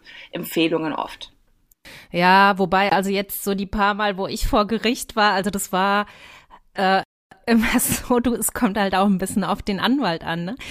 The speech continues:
Speaker 2: Wie gut hat der Anwalt sich informiert? Weiß der, welche Fragen der dir stellen muss? Weil du kannst da natürlich nicht, äh, einfach irgendwas erzählen als Gutachter vor Gericht. Musst dich ja schon an die Fragen halten, die dir der Richter oder wahlweise die Anwälte stellen.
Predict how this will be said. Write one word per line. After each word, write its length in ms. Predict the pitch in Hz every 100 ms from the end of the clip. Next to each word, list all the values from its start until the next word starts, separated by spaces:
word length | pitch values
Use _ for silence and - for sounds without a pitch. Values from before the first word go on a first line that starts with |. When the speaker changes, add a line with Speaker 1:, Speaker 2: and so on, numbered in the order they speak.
| - - -
Speaker 2:
Wie 160 | 190
gut 260 | 190 220 269
hat 160 | 214 214
der 120 | 190
Anwalt 380 | 180 208 208 196
sich 220 | 220 208
informiert? 760 | 208 226 226 202 214 247 220 202
Weiß 360 | 180 196 - -
der, 260 | 226 208
welche 300 | 202 208 254
Fragen 520 | - - 196 208 220
der 120 | 214 202
dir 160 | 196
stellen 460 | - - 190 240 240
muss? 240 | 180 -
Weil 100 | 180
du 80 | 175
kannst 280 | 196 185 -
da 80 | 175
natürlich 500 | 170 - 190 196 196
nicht, 300 | 185 - -
äh, 80 |
einfach 500 | 175 175 180 196 190
irgendwas 440 | 190 180 196 175 -
erzählen 520 | 170 - 208 262 160
als 200 | 165 -
Gutachter 460 | 190 185 185 - 180
vor 220 | - 175
Gericht. 360 | 170 180 220 - - - - -
Musst 260 | 190 -
dich 120 | 196
ja 140 | 196 190
schon 220 | 220 220
an 140 | 180
die 80 | 208
Fragen 560 | - - 160 190 180 214
halten, 400 | 185 233 233 208
die 140 | 208
dir 160 | 196 196
der 160 | 196
Richter 420 | 220 254 - 220 190
oder 200 | 190 180
wahlweise 440 | 185 190 190 196
die 140 | 180
Anwälte 520 | - 208 226 180 196 196
stellen. 640 | - 185 233 196 233 302